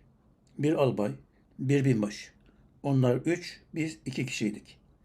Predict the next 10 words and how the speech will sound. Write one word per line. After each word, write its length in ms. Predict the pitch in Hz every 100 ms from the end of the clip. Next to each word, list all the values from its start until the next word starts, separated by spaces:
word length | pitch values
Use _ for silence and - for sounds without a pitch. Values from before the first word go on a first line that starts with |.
| - - _ _ _
Gazetede 460 | - 151 151 131 120
çıkan 280 | - - 120
yazıları 440 | 131 127 117 107
kesmiş, 560 | 127 139 143 160 - - _ - _ _ -
dosyalamışlardı. 800 | 139 131 - 117 110 - 110 - - _ _ - - _ _ _ _
Onlar 280 | 139 147 165
üzerinde 360 | 123 113 135 151
konuşma 360 | 135 127 -
yapacakları 520 | 127 - 110 - 127
anlaşılıyordu. 580 | 151 110 - 127 98 101